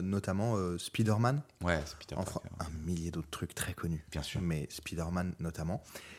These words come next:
Speaker 1: Et j'ai joué, et Bruno Choel, il, il double notamment Evan McGregor et Johnny Depp.
Speaker 2: Ah oui, ok.
Speaker 1: Voilà. Et lui, il me répond pas du tout, c'est un ancien, et cetera. Non, non, non. Donc c'est
Speaker 2: Mhm.
Speaker 1: quand, quand il sera content. Et Donald, euh, bah, euh, je vais le recevoir, euh, bientôt, je vais aller le voir, je ne sais où.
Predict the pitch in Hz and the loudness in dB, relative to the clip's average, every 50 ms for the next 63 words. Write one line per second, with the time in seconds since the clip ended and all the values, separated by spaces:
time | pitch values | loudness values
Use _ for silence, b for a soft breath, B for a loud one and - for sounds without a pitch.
0 | B B - 98 95 87 98 98 95 90 101 104 107 113 120 - 110 101 92 98 | B B 2 4 4 6 6 6 6 6 6 8 8 8 10 8 8 8 8 6
1 | 95 101 98 - - 98 98 98 90 82 80 - 92 87 90 85 90 87 82 80 | 6 6 6 6 6 6 6 6 4 2 0 -2 -2 -2 -2 0 2 2 2 2
2 | 85 87 - 85 87 90 85 87 90 92 90 82 - 80 80 87 90 92 90 85 | 0 0 0 2 2 2 2 2 2 2 2 0 0 -2 0 0 0 0 0 0
3 | - 80 80 80 76 76 - - - 113 123 117 - - - 85 87 - 85 104 | 0 0 0 0 -2 -4 -4 0 2 4 4 4 4 2 0 0 2 0 0 -2
4 | - - - 85 73 69 - - - - - B B B B B B B B B | -4 -6 -4 -4 -4 -4 -6 -12 -20 -20 -20 B B B B B B B B B
5 | B B B B B B B - - 82 80 98 95 90 - - - 92 76 76 | B B B B B B B -6 -4 0 2 4 4 2 2 0 -2 -2 -2 -2
6 | - - 87 85 90 85 - 73 69 71 - - - 82 - - - - - - | -2 -2 0 0 2 2 0 0 0 -2 -2 -2 -2 -2 -2 -2 -4 -6 -6 -4
7 | 85 85 82 - - 87 85 - - - - - - - - 95 - - - - | -4 -4 -4 -4 -4 -4 -4 -6 -8 -12 -14 -14 -6 -4 -2 -2 -2 0 0 2
8 | 85 80 95 90 95 95 - - 98 - - - 92 - 104 - - - - - | 4 6 6 6 4 4 4 2 0 2 2 2 2 4 2 2 0 -2 -8 -12
9 | - - - - - - 101 90 92 92 113 135 160 160 135 110 107 101 95 92 | -20 -20 -20 -8 -2 0 0 2 6 8 10 10 12 12 12 10 10 10 8 6
10 | 90 92 92 92 87 87 90 87 90 92 98 90 85 87 - 90 - - 90 87 | 6 4 2 2 2 2 0 0 0 0 0 0 2 0 0 0 0 0 2 2
11 | 98 117 120 110 95 87 85 85 82 82 82 - 107 113 117 110 98 85 85 82 | 4 4 4 4 4 2 2 0 0 -2 0 4 6 6 6 6 4 0 0 -2
12 | 80 82 85 87 95 90 - 80 - - - - 120 165 | 0 0 0 0 0 -2 -4 -6 -8 -6 -4 -2 -2 -2